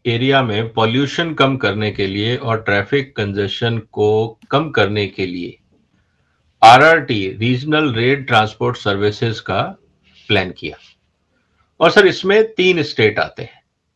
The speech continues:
दिल्ली और यूपी, ये तो डायरेक्ट है ही है इस पूरे process में। और फिर इसमें जो पूरा आरआरटीएस का area है, इसमें हरियाणा up to, to पानीपत और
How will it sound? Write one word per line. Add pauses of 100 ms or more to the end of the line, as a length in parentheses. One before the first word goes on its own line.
(880)
दिल्ली (1400)
और
यूपी, (140)
ये
तो
डायरेक्ट
है
ही
है
इस
पूरे
process
में। (1000)
और
फिर
इसमें
जो
पूरा
आरआरटीएस
का
area
है,
इसमें
हरियाणा
up (160)
to,
to
पानीपत (600)
और